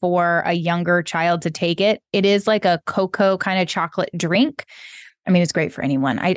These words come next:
I love the idea of kind of, like, doing a little nightcap at night, and it's, it's tasty, but it has, it's called Harmony for Healthy Hormones. That's what I would try first and just seeing if she can drink that at night. If you decide,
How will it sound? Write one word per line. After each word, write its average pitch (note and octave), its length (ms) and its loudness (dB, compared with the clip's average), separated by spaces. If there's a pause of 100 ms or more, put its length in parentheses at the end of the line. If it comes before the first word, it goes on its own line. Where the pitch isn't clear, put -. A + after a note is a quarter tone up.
I B3 240 2
love G#3 460 4
the G3+ 160 4
idea F3+ 260 2
of E3+ 80 0
kind F3+ 220 -2
of, E3+ 80 -2
like, E3 160 0
doing E3 180 0
a D#3+ 60 0
little D#3+ 220 2
nightcap D3 520 -2 (140)
at D#3 160 -2
night, - 440 -2
and D#3+ 240 2
it's, - 380 -2 (100)
it's F4 440 0
tasty, B3+ 580 2
but G#3+ 240 2
it F#3 100 0
has, F#3 520 -2
it's G3 120 -4
called F#3+ 400 -2
Harmony A3+ 420 4
for F#3+ 600 2
Healthy F#3+ 300 -4
Hormones. D3+ 500 -4 (1200)
That's A3 280 0
what E4 80 2
I D4 80 4
would C4 160 0
try G#3 340 0
first G#3+ 520 2
and G3+ 80 2
just F#3+ 180 -2
seeing G3 240 2
if F#3 80 -2
she - 140 -2
can F#3 260 2
drink F#3 280 0
that F3+ 200 0
at F#3 80 -2
night. F#3+ 380 -2
If C4+ 260 0
you A#3+ 100 6
decide, F#3 640 0